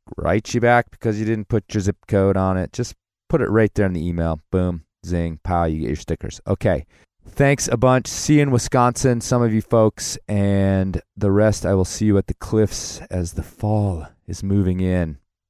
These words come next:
So nice, so nice. Went down to the Black last week. Yeah, I go climbing once in a while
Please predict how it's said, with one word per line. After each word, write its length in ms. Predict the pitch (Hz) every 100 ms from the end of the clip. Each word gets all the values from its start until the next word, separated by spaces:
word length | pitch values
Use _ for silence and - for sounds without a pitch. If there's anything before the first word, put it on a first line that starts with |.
| _
So 280 | - - 101
nice, 560 | 90 71 65 - - _
so 260 | - 85 87
nice. 300 | 69 67 -
Went 140 | 90
down 180 | 104 98
to 60 |
the 60 | 90
Black 520 | 98 95 95 - - _ _ _ _ _ _ -
last 300 | 90 87 -
week. 260 | 107 -
Yeah, 220 | 214 165 82
I 100 | -
go 140 | 135 185
climbing 340 | - 127 120
once 220 | 113 107
in 60 | 110
a 20 |
while 320 | 110 139 165